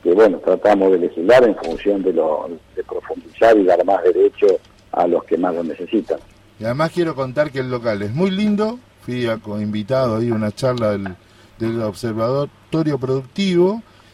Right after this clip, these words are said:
Speaker 2: y además está utilizado por aquel que lo necesite, aquella asociación, organización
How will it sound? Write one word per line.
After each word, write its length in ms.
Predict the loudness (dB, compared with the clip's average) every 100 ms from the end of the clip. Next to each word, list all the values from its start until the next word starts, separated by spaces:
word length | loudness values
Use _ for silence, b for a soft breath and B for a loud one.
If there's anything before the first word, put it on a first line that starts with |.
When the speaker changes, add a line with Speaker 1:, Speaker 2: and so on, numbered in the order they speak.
| b
Speaker 2:
y 100 | -4
además 340 | -4 -2 -4 -4
está 400 | -6 -6 -4 -2
utilizado 640 | -2 -6 -8 -6 -2 -2
por 160 | -4 -4
aquel 420 | -4 -4 -6 -6
que 120 | -8
lo 140 | -8 -8
necesite, 680 | -8 -8 -10 -8 -10 -6 -8
aquella 340 | -6 -6 -6 -6
asociación, 800 | -8 -8 -10 -8 -8 -8 -6 -6
organización 720 | -8 -8 -8 -10 -10 -10 -10